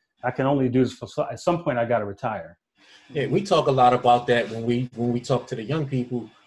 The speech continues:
Speaker 2: um, about succession planning, um, about, uh, time is not, time doesn't end when your time ends. And it, time ends, you know, it, it's about lineage and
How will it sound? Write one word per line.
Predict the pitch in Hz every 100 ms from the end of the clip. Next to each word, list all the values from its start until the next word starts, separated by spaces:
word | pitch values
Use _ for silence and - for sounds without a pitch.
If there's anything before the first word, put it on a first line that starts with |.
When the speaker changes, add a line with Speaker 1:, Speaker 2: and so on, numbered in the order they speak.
| _
Speaker 2:
um, | 113 120 113 -
about | 117 - 147 -
succession | - 131 131 127 - 117
planning, | - 113 110 104 107
um, | 113 110 110 101 _ _ -
about, | 120 127 117 - _ _
uh, | 123 113 110 _ -
time | 147 147 139 135
is | 127 117
not, | 123 123 123 - _ - _ _ -
time | 156 151
doesn't | 143 135 135
end | 143 123
when | 123
your | 123 127
time | 127 120 113
ends. | 139 117 104 101 _ _ -
And | 117 120 135 185 _
it, | 127 - -
time | 139 143 135
ends, | 151 143 135 117 123 - _
you | - 127
know, | 110 107
it, | 113 120
it's | 131
about | 127 120 98
lineage | 131 135 113 107
and | 113